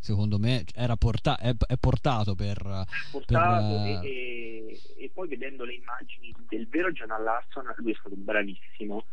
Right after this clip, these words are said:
Speaker 2: a calarsi nei panni. E, e poi c'è, nel cast c'è anche una, una Vanessa Hudgens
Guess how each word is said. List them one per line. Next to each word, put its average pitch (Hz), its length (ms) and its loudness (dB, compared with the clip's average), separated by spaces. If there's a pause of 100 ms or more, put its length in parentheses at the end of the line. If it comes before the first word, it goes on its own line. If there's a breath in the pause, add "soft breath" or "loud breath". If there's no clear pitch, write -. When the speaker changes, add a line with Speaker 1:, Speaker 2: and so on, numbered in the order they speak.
(180 loud breath)
Speaker 2:
a 101 140 -2
calarsi 101 420 0
nei 104 140 0
panni. 92 400 -2 (380 loud breath)
E, 107 520 2 (520)
e - 80 -2
poi 208 120 2
c'è, - 320 2
nel 117 300 -2
cast 143 320 0
c'è 117 140 -2
anche 110 200 -2
una, 113 320 0
una 113 240 -2
Vanessa 117 480 -2
Hudgens 120 300 -2